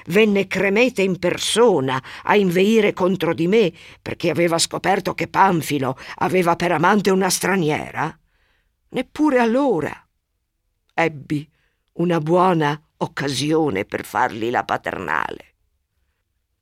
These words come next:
"Ma perché?" chiede Sosia stupito. Perché Panfilo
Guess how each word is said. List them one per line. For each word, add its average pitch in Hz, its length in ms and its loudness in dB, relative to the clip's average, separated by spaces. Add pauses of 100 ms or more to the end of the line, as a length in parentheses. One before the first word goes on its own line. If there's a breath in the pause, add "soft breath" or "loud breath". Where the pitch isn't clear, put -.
(220)
"Ma - 180 -10
perché?" 285 640 -10 (1300)
chiede - 360 -10
Sosia - 680 -6
stupito. - 920 -16 (1500)
Perché 170 460 2
Panfilo 147 960 0